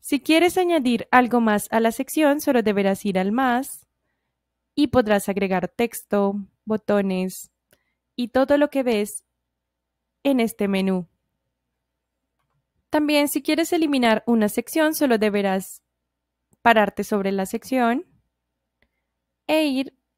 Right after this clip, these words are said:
a este pequeño símbolo de eliminar. También podrás alinear, editar, cambiar la apariencia.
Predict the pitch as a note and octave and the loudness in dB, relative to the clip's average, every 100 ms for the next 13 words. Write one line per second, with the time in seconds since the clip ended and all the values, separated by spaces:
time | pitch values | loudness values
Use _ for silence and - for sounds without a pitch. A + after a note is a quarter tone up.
0 | _ _ _ - C4 B3+ - G#3 A3+ A3+ | _ _ _ 0 2 2 -2 -4 -2 -2
1 | G3+ G3+ G#3+ G3 G3 G3+ A3 G#3 A3 G#3+ | -2 -4 -4 -4 -2 0 -2 -2 -2 -2
2 | G3+ G3 G3 F#3 - _ _ _ _ _ | -4 -4 -2 -4 -8 _ _ _ _ _
3 | _ _ _ _ _ _ _ _ _ _ | _ _ _ _ _ _ _ _ _ _
4 | _ _ _ _ _ _ _ _ _ - | _ _ _ _ _ _ _ _ _ -2
5 | G#3+ G#3 G3 G3 F#3+ G3 - - A3 A3+ | 0 0 0 -2 0 -2 -4 -2 0 0
6 | B3+ C#4+ B3 C4 _ _ _ _ _ _ | -2 -2 -2 -4 _ _ _ _ _ _
7 | _ _ _ _ _ - B3 B3+ C4+ B3+ | _ _ _ _ _ -4 -2 -2 0 2
8 | A3+ C4 - _ _ _ _ _ _ - | 2 0 -10 _ _ _ _ _ _ -4
9 | C#4+ C4 A#3 A3 G#3 G3+ G#3+ G#3 - A#3+ | -2 0 2 0 -2 0 -2 -2 -4 -4